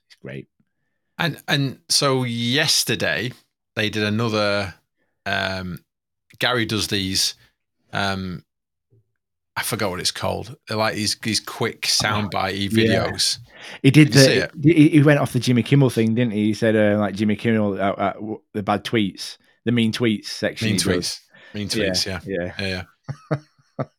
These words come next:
Speaker 2: Yeah.
Speaker 1: He, he didn't actually read out anything that was that mean.
Speaker 2: But it was quite,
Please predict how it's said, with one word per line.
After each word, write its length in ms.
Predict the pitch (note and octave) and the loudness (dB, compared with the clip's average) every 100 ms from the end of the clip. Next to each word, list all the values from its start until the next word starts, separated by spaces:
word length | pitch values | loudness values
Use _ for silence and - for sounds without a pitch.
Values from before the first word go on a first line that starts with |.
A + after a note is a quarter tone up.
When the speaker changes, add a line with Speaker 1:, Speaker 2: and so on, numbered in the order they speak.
| - | -6
Speaker 2:
Yeah. 320 | A2+ G2+ A#2+ A2 | -4 -2 -4 -2
Speaker 1:
He, 60 | A2+ A#2 A#2+ | 0 -2 -2
he 180 | A2+ - - | -4 -6 -2
didn't 220 | C3+ A#2 | -2 -2
actually 280 | A#2 - G#2 | -6 -4 0
read 220 | G2+ G2 | 0 0
out 200 | G2 F#2 | -2 -2
anything 260 | G2+ G2+ | -4 -4
that 100 | F#2+ | -6
was 120 | E2 F#2 | -6 -6
that 140 | D#2 | -4
mean. 320 | F#2+ F#2+ A#2 - _ _ _ _ - | -2 -2 -2 -8 _ _ _ _ -8
Speaker 2:
But 100 | C#3+ | -4
it 40 | D#3 | -2
was 100 | C3 | -2
quite, 380 | F3+ D#3+ B2+ | 0 0 -2